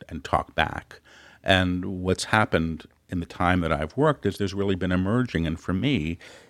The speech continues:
it's just about turning the dial on the radio, uh, an iota to hear the other transmission,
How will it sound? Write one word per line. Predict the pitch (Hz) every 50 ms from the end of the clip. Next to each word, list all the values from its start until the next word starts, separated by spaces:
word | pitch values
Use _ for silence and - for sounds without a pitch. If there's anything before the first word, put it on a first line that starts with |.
| _ -
it's | 107 - - -
just | - - 151 - -
about | 165 123 110 101 95 -
turning | - - 107 98 95 92
the | 92
dial | 87 98 85 85 87 87 90
on | 87 82
the | 85 85
radio, | 80 80 78 76 76 78 76 76 71 73 78 76 -
uh, | - 62 - -
an | 85 85
iota | 76 78 85 85 92 104 107 101 92 - 73 78 - _ - - - - - _ _
to | - -
hear | 95 - - - 92 82
the | 80 92 82
other | 71 - 80 71
transmission, | - - - 80 82 80 80 92 107 113 - - - - -